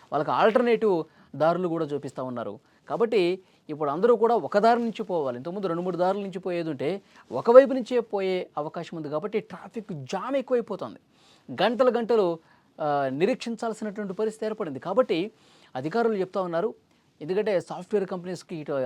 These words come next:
అందరూ కూడా ఈ జూబ్లీ హిల్స్ వైపు, హైటెక్ సిటీ వైపు, మాదాపూర్ వైపు, గచ్చిబౌలి వైపు ఇట్లా వస్తూ ఉంటారు. కాబట్టి అవసరం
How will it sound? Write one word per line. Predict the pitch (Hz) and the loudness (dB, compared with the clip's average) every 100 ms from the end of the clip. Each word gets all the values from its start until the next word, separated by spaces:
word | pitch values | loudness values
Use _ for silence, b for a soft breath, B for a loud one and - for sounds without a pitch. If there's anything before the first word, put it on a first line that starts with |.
| 117 | -4
అందరూ | 156 170 | -4 -4
కూడా | 170 151 | 0 0
ఈ | 139 135 | 0 -4
జూబ్లీ | 151 160 | -4 -4
హిల్స్ | 151 151 | -6 -6
వైపు, | 139 135 147 | -8 -6 -6
హైటెక్ | 123 143 151 - | -4 -4 -8 -8
సిటీ | 151 | -8
వైపు, | 135 135 139 127 | -8 -6 -6 -6
మాదాపూర్ | 143 139 147 | -6 -6 -8
వైపు, | 131 127 131 123 b b b b b b 143 | -8 -8 -8 -10 b b b b b b -2
గచ్చిబౌలి | 147 165 165 151 | 0 0 0 0
వైపు | 139 147 131 | -2 -2 -4
ఇట్లా | 127 | -4
వస్తూ | 123 - | -6 -6
ఉంటారు. | 208 180 135 | -4 -4 -4
కాబట్టి | 127 135 220 233 | -4 -4 -2 -2
అవసరం | 120 131 196 - 220 214 | 0 -2 -4 -2 -4 -2